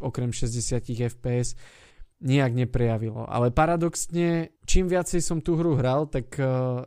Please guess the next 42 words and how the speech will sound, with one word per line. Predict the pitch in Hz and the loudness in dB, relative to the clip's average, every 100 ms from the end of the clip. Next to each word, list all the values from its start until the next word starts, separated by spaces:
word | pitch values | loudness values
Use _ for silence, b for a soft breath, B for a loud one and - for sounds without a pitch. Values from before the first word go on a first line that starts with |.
| _ - | _ 0
tým, | 156 156 139 135 | 0 2 -2 -6
tým | 135 147 151 139 | -4 -2 -2 -4
som | 147 | -2
ju | 143 | -2
mal | 143 143 | 0 0
radšej. | 139 123 - 127 131 156 B B _ | 0 0 0 0 0 -4 B B _
A | 135 123 127 - - 143 | -4 -2 -2 -6 -10 -4
mal | 170 | 0
som | 202 190 | 0 0
ju | 170 | 0
radšej | 160 165 147 131 | 0 4 4 4
preto, | 156 160 | 0 0
že | 143 | 0
som | 143 143 | 0 0
si | - | 0
jednoducho | 156 156 151 | 0 0 -2
zvykol | 151 131 135 - 147 | -2 0 -2 0 0
na | 143 | 0
ten | 139 139 | 0 0
systém | - 139 - 151 139 135 131 143 | 0 -2 2 2 2 -2 -4 -6
šoférovania, | - 139 - 139 139 139 139 135 | -2 -2 2 2 4 2 0 -4
ktorý | - 135 135 135 127 - - - | -4 -2 0 0 -4 -10 -16 -4
je | 143 | 0
arkádový, | 147 135 135 151 139 147 143 147 | 2 2 2 2 2 4 4 4
ale | 135 135 135 | 4 2 2
je | |
taký | 135 - 135 | 2 0 -4
zvláštny, | 131 131 - 143 123 | 0 2 2 -2 -2
že | |
si | 120 - | -2 -4
fakt, | 120 135 - - | -4 -4 -4 -4
eh, | 127 123 - B B | -2 -2 -6 B B
na | 131 | -6
to | 127 147 | -2 -2
človek | - 143 135 | 0 0 2
musí | 139 131 143 143 - - 139 | 0 -2 -2 -2 -6 -8 -2
chvíľku | 139 143 | -2 0
zvyknúť | 143 135 127 131 123 135 - | -2 0 -2 -2 -6 -6 -8
a | 117 117 120 | -4 -4 -4
fakt | 123 131 123 | -2 -2 0
dlhšiu | 131 - 131 120 | -2 0 -2 -2
chvíľku. | 127 127 - | -2 -2 -2